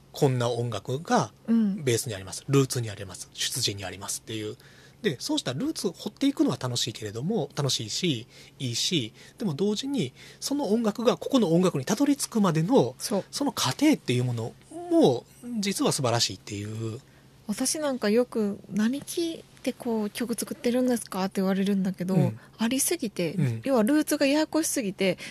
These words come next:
Speaker 2: わかんないから全部キャンディーズって答えてるんよ。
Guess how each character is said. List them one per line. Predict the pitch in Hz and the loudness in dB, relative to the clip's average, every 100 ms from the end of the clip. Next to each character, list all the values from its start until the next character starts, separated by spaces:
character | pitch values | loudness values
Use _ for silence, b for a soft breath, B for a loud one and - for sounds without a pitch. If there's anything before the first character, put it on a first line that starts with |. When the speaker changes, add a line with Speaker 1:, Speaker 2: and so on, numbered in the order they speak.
| B B | B B
Speaker 2:
わ | 262 | -2
か | 330 | -2
ん | 302 | 0
な | |
い | 226 | -2
か | 190 | -2
ら | |
全 | 185 254 | -2 -2
部 | 233 | -2
キ | 294 | -2
ャ | 285 | 0
ン | |
デ | 208 | 2
ィ | |
ー | 185 | 0
ズ | 202 | -2
っ | |
て | 160 | -6
答 | - 180 | -2 2
え | 170 | 4
て | 208 | 6
る | 196 | 8
ん | |
よ。 | 190 | 8